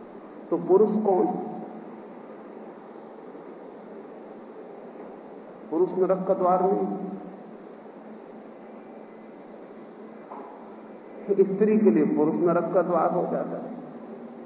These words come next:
वो तो स्त्री सन्यासियों ने बहुत ग्रंथ नहीं लिखे, नहीं तो ये हो जाता।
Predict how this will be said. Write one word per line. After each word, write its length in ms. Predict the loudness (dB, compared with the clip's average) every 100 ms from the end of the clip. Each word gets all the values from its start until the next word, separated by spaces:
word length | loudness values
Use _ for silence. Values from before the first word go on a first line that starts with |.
| -10 -2
वो 120 | 2
तो 200 | 8 8
स्त्री 320 | 8 4 4
सन्यासियों 640 | 6 6 6 6 6 6 8
ने 80 | 6
बहुत 260 | 6 4
ग्रंथ 420 | 4 6 6 6 4
नहीं 140 | 4
लिखे, 380 | 2 0 -2 -4 -6 -8 -10 -12 -14 -16 -16 -14 -14 -14 -14 -8 2
नहीं 280 | 6 6 6
तो 140 | 6
ये 140 | 6
हो 200 | 6 6
जाता। 400 | 4 2 0 -4